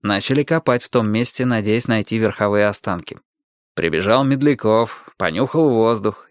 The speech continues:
и распорядился расширяться и углубляться. После этого работа закипела, и ажиотаж вокруг ямы к обеду разросся уже большой.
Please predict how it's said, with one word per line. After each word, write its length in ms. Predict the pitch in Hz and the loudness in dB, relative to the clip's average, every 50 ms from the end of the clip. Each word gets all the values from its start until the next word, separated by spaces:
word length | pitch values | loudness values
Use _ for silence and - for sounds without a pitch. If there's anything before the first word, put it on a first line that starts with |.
| - - | -14 -6
и 220 | - 92 135 165 | -2 0 0 0
распорядился 760 | 165 170 156 - - 147 147 139 127 113 135 147 139 - - 123 | 0 0 -2 0 0 2 2 2 2 2 2 2 2 2 0 0
расширяться 680 | 123 113 - - 107 98 - 113 117 - - - 113 | 0 0 -2 -2 0 2 2 2 0 0 -2 -2 -2
и 20 | |
углубляться. 760 | 107 104 107 123 135 135 139 131 107 90 - - - - - _ _ _ - - - - - - - - _ _ | -2 0 0 0 2 2 2 2 0 0 -2 -8 -12 -12 -14 _ _ _ -20 -20 -18 -18 -18 -20 -20 -20 _ _
После 340 | - - - - - 143 139 | -4 -2 -2 0 2 2 2
этого 240 | 139 147 170 135 | 2 4 2 2
работа 360 | 120 110 104 110 127 120 - 104 | 2 2 2 2 0 0 0 -4
закипела, 720 | 107 107 - 98 98 - 139 165 190 180 160 156 147 127 | -6 -4 -4 -4 -6 -2 0 2 2 2 2 2 2 2
и 60 | 113 | 2
ажиотаж 680 | 104 98 98 98 95 92 80 78 - - 151 180 - - | 2 2 0 0 -2 -2 -4 -4 -2 -2 -2 -2 -2 0
вокруг 340 | 156 151 - - 151 - - | -2 -2 -2 -4 -6 -4 -2
ямы 340 | 127 131 139 143 139 131 | 0 2 2 2 0 0
к 80 | - - | 0 0
обеду 480 | 104 101 98 110 123 131 127 123 123 113 | -2 0 2 2 2 2 2 2 2 2
разросся 560 | 104 98 85 92 90 107 113 - - 120 117 | 2 0 0 0 0 0 0 0 -2 0 -2
уже 240 | 110 98 98 92 98 | -2 0 -2 -2 0
большой. 560 | 101 107 110 107 - - - 78 58 - | 0 0 0 0 -4 -6 -6 -8 -8 -10